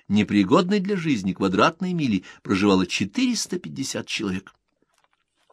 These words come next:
В тот период, когда Джонсон и Маккейб, обуреваемые идеализмом, пытались реорганизовать Сан-Лоренцо, было объявлено, что весь доход острова будет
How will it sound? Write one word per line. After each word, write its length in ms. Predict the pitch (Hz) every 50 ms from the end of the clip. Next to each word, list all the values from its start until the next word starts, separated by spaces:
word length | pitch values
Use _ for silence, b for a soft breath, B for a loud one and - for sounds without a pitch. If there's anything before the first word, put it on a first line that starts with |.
| _ _ _ _ _ _ _ B B B B B B B B
В 120 | B - -
тот 400 | _ - 139 151 151 - - _
период, 720 | - 123 127 131 131 165 233 262 262 208 131 107 101 -
когда 320 | - 101 95 95 98 98 95
Джонсон 580 | 90 87 110 180 233 220 - - - 110 98
и 40 | 95
Маккейб, 760 | 95 98 92 - _ - - - 101 107 117 127 151 151 - - - - B B B B B B B B
обуреваемые 920 | 92 98 101 98 107 113 117 123 175 220 233 170 117 101 101 101 101 101
идеализмом, 720 | 98 90 104 101 98 98 107 113 113 113 98 110 127 131 131
пытались 440 | - - - 110 107 98 - - B B B B B
реорганизовать 840 | - 175 226 226 185 131 117 117 110 104 98 110 104 104 104 101 95
Сан-Лоренцо, 920 | - - 107 95 95 95 95 92 90 92 95 98 107 110 - - 170 165 - _ _ _ _ _ _ _
было 460 | - 90 90 117 117 110 107 101 101
объявлено, 680 | 101 101 92 95 104 156 220 247 240 185 117 101 95 95
что 260 | 90 - - 101 85 B B B B B B _
весь 520 | 87 87 98 147 220 254 262 262 220 185
доход 540 | 170 196 226 208 - - 214 220 208 - - -
острова 440 | 156 127 - - - - 104 98 92
будет 300 | 87 95 92 90 -